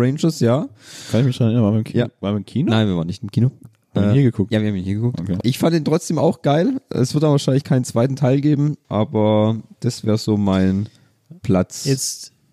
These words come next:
Speaker 2: vier.
Speaker 3: was, die Frage, was war dein Lieblings-Power Ranger? Blau,
Speaker 2: Äh,
Speaker 3: gelb, grün, rot, pink oder schwarz?
Speaker 2: Ja, also ich fand ja dann immer den grünen Ranger ganz gut. Der kam dann immer erst später, hatte dann immer andere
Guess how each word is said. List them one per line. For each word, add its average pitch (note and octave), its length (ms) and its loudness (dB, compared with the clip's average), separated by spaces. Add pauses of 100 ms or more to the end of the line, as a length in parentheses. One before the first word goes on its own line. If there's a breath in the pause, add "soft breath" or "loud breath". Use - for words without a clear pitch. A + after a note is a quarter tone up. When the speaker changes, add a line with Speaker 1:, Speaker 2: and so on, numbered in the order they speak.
Speaker 2:
vier. G2+ 480 2
Speaker 3:
was, - 280 -2
die C#3 100 -10
Frage, B2 340 -2
was B2+ 240 -2
war C#3+ 120 0
dein C3+ 180 0
Lieblings-Power A2 640 -2
Ranger? G2 480 -4 (160)
Blau, G#2+ 440 4
Speaker 2:
Äh, E3+ 40 -8
Speaker 3:
gelb, A#2+ 440 0
grün, E3 680 2 (300)
rot, D3+ 280 2 (160)
pink D3 360 -2
oder D3 200 -2
schwarz? - 680 -8
Speaker 2:
Ja, A2+ 220 2
also A#2+ 240 0 (120)
ich B2 180 0
fand - 340 -4
ja C#3+ 60 0
dann B2+ 160 2
immer B2+ 160 2
den G#2+ 340 0
grünen B2 460 2 (100)
Ranger G2 400 0 (180)
ganz G#2 320 -4
gut. - 540 -2
Der G#2+ 80 0
kam B2 240 -4
dann C3+ 140 0
immer B2 180 4
erst A2 160 -2
später, B2+ 680 -2 (120)
hatte B2 220 0
dann A#2 100 0
immer A#2 180 2
andere A2+ 540 2